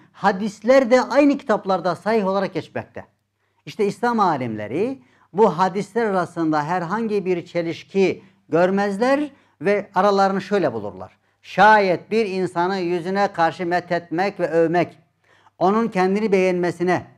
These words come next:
kibirlenip gururlanmasına, şımarmasına ve bu sebeple fitneye düşmesine sebep olacaksa, onun yüzüne karşı övmek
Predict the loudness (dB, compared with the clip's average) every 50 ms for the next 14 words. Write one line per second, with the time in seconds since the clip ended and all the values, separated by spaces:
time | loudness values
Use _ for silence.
0 | _ _ _ _ _ _ _ _ _ -4 -4 0 2 2 2 2 2 0 0 -2
1 | -4 -4 -2 0 2 2 4 4 4 4 4 2 2 0 0 0 0 0 0 0
2 | -2 -4 -12 _ _ _ _ -18 -10 -4 0 2 4 6 6 6 4 4 2 0
3 | 0 -2 -4 -4 -4 -4 -6 -12 _ _ _ _ _ _ -6 -4 0 0 0 0
4 | 2 2 2 2 2 0 0 -2 -2 -2 -2 -4 -10 _ _ _ _ _ -6 -6
5 | -6 -6 -6 -4 0 2 4 4 2 2 0 -2 -4 -4 -6 -8 -6 -6 -4 -6
6 | -6 -6 -6 -4 -4 -4 -6 -6 -8 -6 -4 -4 -4 -4 -4 -4 -2 -2 -4 -4
7 | -4 -6 -6 -8 -12 _ -10 -6 -4 -2 0 0 -2 -4 -6 -12 _ _ _ _
8 | _ _ _ _ _ _ _ -4 -2 -2 0 0 0 0 0 -2 -2 -4 -2 -2
9 | -2 -2 -4 -4 -4 -2 -2 -2 -4 -6 -10 -10 -8 -6 -4 -4 -2 -2 -2 -2
10 | -4 -6 -10